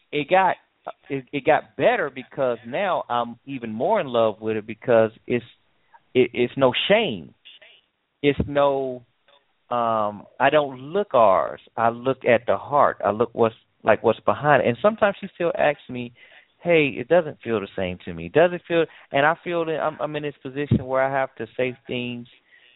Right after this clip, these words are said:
to make her not have her mind go there. And it's like a struggle. It's like a fight. You have to kinda juggle everything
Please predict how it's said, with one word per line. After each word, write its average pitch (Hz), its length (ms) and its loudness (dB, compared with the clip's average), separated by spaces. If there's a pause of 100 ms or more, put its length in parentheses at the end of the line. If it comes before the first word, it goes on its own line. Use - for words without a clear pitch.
(340)
to 127 100 -2
make 120 520 0 (120)
her 120 400 4 (320)
not 113 380 4 (300)
have 117 240 0
her 113 160 -10
mind 107 440 -2
go 104 320 -6
there. 73 300 -8 (680)
And 139 120 4
it's 160 140 0
like 196 180 4
a 131 60 -4 (140)
struggle. 113 360 -2
It's 127 140 -12
like 160 180 -2
a 123 60 -4 (140)
fight. 101 320 -4
You 120 160 -12
have 131 200 0 (160)
to 107 320 -10 (580)
kinda 151 360 2 (180)
juggle 135 540 0 (140)
everything 117 840 -2